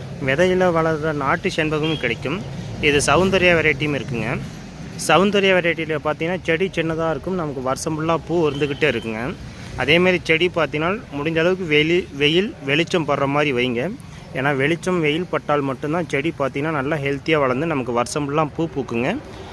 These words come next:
குறைஞ்சது செடிக்கு நாலு, அஞ்சு மணி நேரம் வெயிலாச்சும் அடிக்கணுங்க.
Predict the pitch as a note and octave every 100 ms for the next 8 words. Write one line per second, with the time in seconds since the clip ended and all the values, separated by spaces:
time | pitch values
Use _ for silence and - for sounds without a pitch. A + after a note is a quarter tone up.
0 | - - D3+ D3 F3+ G3 F3+ E3+ E3 F3
1 | D#3 C#3+ E3 G3 - C#3+ D3+ D#3 D3 D3+
2 | D3 D#3+ D#3+ - C3 B2+ C3 A#2+ A#2+